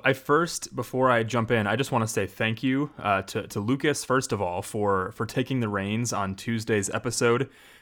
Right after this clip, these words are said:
Uh, if you guys tuned in, um, or if you didn't, you should check it out. But, uh, Lucas went ahead and, and did a solo episode because my wife and I were in the hospital. Um, sort of, well,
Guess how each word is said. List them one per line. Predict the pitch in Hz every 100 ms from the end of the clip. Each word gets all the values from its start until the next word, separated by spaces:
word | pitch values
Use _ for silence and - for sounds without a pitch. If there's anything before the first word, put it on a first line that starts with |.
| -
Uh, | 101
if | 101
you | 117
guys | 110 107 -
tuned | - 139 127
in, | 117 117 127 143 -
um, | 101 101
or | 104 131
if | 139
you |
didn't, | 113 107 110 -
you | 110
should | 104
check | 95 98
it | 104
out. | 104 90
But, | 104 95 - _ _ -
uh, | 104
Lucas | 95 117 127 -
went | 117
ahead | 107 104 104
and, | 104 95
and | 104
did | 101 101
a |
solo | - - 107 110 107
episode | 104 110 - 104 101 95
because | 98 101 92
my | 98
wife | 95 98 -
and | 101
I | 92
were | 92 92
in |
the | 98
hospital. | - 160 - - 147 143 143 - - - - -
Um, | - 98 95
sort | - 107
of, | 98 95 - -
well, | 107 95